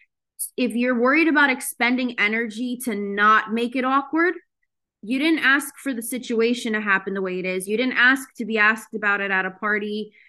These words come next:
you know, even if the intentions are good. So you're certainly not required to be this amazing on your toes person that knows how to not make it awkward. So if it ends up being an awkward conversation,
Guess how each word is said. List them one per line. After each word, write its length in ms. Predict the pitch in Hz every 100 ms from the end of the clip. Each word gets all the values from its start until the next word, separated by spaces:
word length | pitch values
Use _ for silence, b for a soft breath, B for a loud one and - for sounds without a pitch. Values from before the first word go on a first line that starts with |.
| b
you 120 | 202
know, 80 | 226
even 260 | 247 277 294
if 100 | 285
the 120 | 294
intentions 480 | 285 277 262 269 262
are 80 | 254
good. 320 | 254 247 190 b
So 120 | - 285
you're 140 | 294
certainly 480 | 302 381 330 320 302
not 300 | 269 269 214
required 800 | 233 - 220 226 220 208 202 208 _ _ -
to 140 | 247
be 320 | 202 233 226
this 220 | 214 233 233
amazing 540 | 226 226 240 240 233
on 200 | 220 220
your 120 | 220
toes 400 | 220 233 214 208
person 460 | - 226 214 214 202
that 160 | 196 202
knows 340 | 202 202 196
how 220 | - 196
to 80 | 196
not 320 | 196 190 185
make 200 | 185 175
it 60 | 165
awkward. 460 | 165 180 147 156
So 100 | - -
if 200 | 262 339
it 160 | 294
ends 240 | - 277 262
up 220 | 262 214
being 260 | 247 247 233
an 80 |
awkward 340 | 220 233 226 208
conversation, 800 | 240 208 214 254 254 247 202